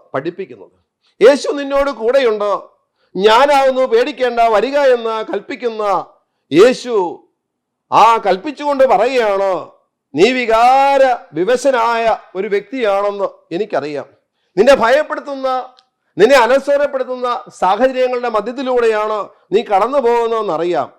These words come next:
പക്ഷേ നീ എടുത്തു ചാടേണ്ടത് അലറുന്ന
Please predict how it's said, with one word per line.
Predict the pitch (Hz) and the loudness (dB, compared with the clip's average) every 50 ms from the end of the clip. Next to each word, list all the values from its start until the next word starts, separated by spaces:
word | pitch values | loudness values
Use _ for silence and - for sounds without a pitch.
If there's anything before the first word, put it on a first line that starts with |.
| _ _ _ _ _ - | _ _ _ _ _ -12
പക്ഷേ | 156 - - 220 208 202 175 - _ _ _ _ _ _ - | -6 -2 0 0 0 -2 -4 -8 _ _ _ _ _ _ -6
നീ | 147 185 202 196 | -2 0 0 0
എടുത്തു | 202 226 226 269 240 | 0 -2 -4 -4 0
ചാടേണ്ടത് | 220 220 220 226 226 226 233 226 226 226 226 226 220 208 185 160 - _ _ _ - | 0 2 2 0 -2 -4 -6 -6 -6 -6 -4 -4 -4 -4 -4 -6 -10 _ _ _ -2
അലറുന്ന | 117 131 175 214 240 233 233 226 226 220 220 220 | 0 0 0 0 0 0 -2 -2 -4 -4 -6 -6